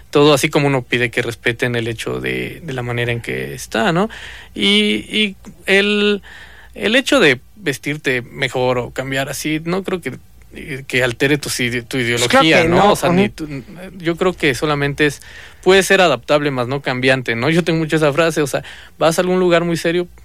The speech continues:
Speaker 1: te vistes, o sea, sí, no dejas de ser tú, ¿no? Pero sí hay, sí hay, no sé, muchas personas se aferran al hecho de que me discriminan, ¿no?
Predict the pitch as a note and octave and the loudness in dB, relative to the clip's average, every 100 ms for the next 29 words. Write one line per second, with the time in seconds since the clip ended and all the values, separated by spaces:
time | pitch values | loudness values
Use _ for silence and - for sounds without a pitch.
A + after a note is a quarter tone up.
0 | - - G#3 B3 - C#3+ C3+ C#3+ C#3 C#3+ | -12 -6 -4 -4 -2 -2 -2 -2 0 0
1 | C3 F3 E3+ E3+ F3+ F3 C#3 A#2+ D3 C#3 | 0 -2 0 0 2 0 0 0 0 0
2 | D#3 C#3 B2 F#3 - - - - - - | -2 -2 -2 -4 -6 -16 -20 -20 -6 2
3 | D3 C#3 C#3+ C3+ F3+ F3+ F#3 F3+ E3+ C#3+ | 4 4 2 0 2 4 6 6 6 2
4 | - - - - - - E3 F3 F3+ E3+ | -4 -20 -20 -20 -14 -2 2 6 6 4
5 | C3+ - - F#3+ D#3+ D3+ D#3+ E3 D#3+ D3+ | -2 -10 -12 -4 -4 -2 -2 0 0 0
6 | C3+ D3+ C#3 C3+ A#2+ C#3+ D3 C#3 B2+ C3 | -2 0 0 0 0 2 2 2 -2 -4
7 | - C#3 C3 D3 D3 D#3 D#3 - F#3+ G#3+ | -4 -6 -6 -6 -4 -4 -4 -2 0 2
8 | F3+ C#3+ F#3+ G3 | 2 2 2 0